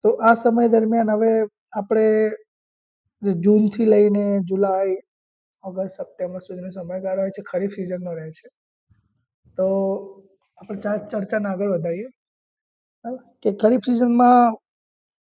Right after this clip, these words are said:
જે પાકનું વાવેતર થાય છે એના માટે આપણે જમીનની તૈયારી કરતા હોઈએ છીએ. એમ તો મોટા ભાગે ખેડૂતો ઉનાળાથી જ, જે ઉનાળામાં ખેત-, ખેતર મૂકી રાખે છે અને પછી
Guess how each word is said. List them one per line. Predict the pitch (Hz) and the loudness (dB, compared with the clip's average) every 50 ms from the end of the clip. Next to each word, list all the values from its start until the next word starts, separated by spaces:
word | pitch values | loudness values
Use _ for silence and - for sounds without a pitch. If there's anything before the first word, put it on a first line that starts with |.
| - | -6
જે | 196 214 | -6 -6
પાકનું | 202 208 202 190 185 - 214 220 208 | -2 2 2 2 2 0 -2 -2 0
વાવેતર | 190 185 190 196 190 - 202 196 | 0 0 0 0 0 -2 -4 -4
થાય | - - 190 190 196 | -2 -2 -2 0 -2
છે | 196 - 160 165 156 _ _ _ _ _ _ _ 208 | -4 -6 -12 -16 -16 _ _ _ _ _ _ _ -8
એના | 190 196 202 | -6 -6 -4
માટે | 208 202 196 208 | -4 -4 -4 -4
આપણે | 202 202 214 208 | -4 -4 -4 -6
જમીનની | 180 175 185 185 196 202 202 202 202 | -6 -6 -4 -4 -2 -2 0 -2 -2
તૈયારી | 202 196 190 190 190 196 190 | -2 -4 -6 -4 -6 -6 -6
કરતા | - 175 165 - - 165 | -6 -8 -10 -10 -12 -14
હોઈએ | 160 156 151 156 | -12 -12 -12 -14
છીએ. | - _ _ _ _ _ - - - _ _ _ _ _ _ _ _ _ _ _ - | -16 _ _ _ _ _ -16 -16 -16 _ _ _ _ _ _ _ _ _ _ _ -10
એમ | 208 214 | -6 -4
તો | 226 233 | -2 -2
મોટા | 220 220 202 247 | -2 0 0 0
ભાગે | 233 214 233 233 233 240 233 233 | 2 4 4 4 6 6 6 4
ખેડૂતો | 226 233 - - 220 220 226 220 233 226 226 226 226 | 4 2 0 0 2 2 2 4 4 6 6 6 6
ઉનાળાથી | 226 220 208 208 220 220 220 220 214 - - 233 214 | 4 2 0 0 2 2 2 2 2 0 -2 -4 -4
જ, | 180 165 165 - _ _ | -4 -6 -8 -12 _ _
જે | 185 185 196 | -12 -8 -6
ઉનાળામાં | 190 185 185 202 202 202 196 202 196 | -6 -4 -2 -2 -2 0 0 -2 -4
ખેત-, | 196 - 196 202 196 - _ _ | -4 -4 -6 -6 -6 -8 _ _
ખેતર | - 180 180 - 196 190 190 196 190 180 _ _ _ _ _ _ _ _ | -12 -12 -6 -4 -4 -4 -2 -4 -8 -10 _ _ _ _ _ _ _ _
મૂકી | 196 196 - - 214 | -10 -10 -6 -4 -2
રાખે | 185 165 160 - - 165 | -2 -2 -2 -4 -6 -8
છે | - - 175 | -8 -10 -12
અને | 170 165 170 | -12 -12 -14
પછી | 175 - 175 170 - 190 185 185 180 180 180 | -12 -12 -12 -12 -10 -10 -8 -6 -6 -8 -10